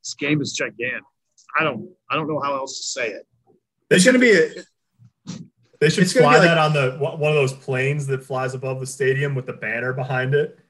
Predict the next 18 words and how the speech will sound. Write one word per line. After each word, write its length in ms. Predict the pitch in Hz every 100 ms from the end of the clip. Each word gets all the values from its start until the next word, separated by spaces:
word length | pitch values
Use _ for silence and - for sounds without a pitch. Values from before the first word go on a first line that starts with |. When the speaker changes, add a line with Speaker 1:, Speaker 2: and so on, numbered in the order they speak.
| _ _ _ -
Speaker 2:
like, 220 | 127 123
before 340 | 123 139 123
kickoff 440 | - 127 143 139 147
on 120 | 139
Saturday. 400 | 151 151 156 156
That 140 | 139
would 120 | 135 131
be 140 | 135
a 40 |
good 240 | 123 120 113
one. 260 | 104 101
We 100 | 104
could, 220 | 98 107 -
maybe 220 | 120 120
the 100 | 113
Journal 300 | 104 113 117 107
Star 340 | - 113 113
would, 220 | 110 104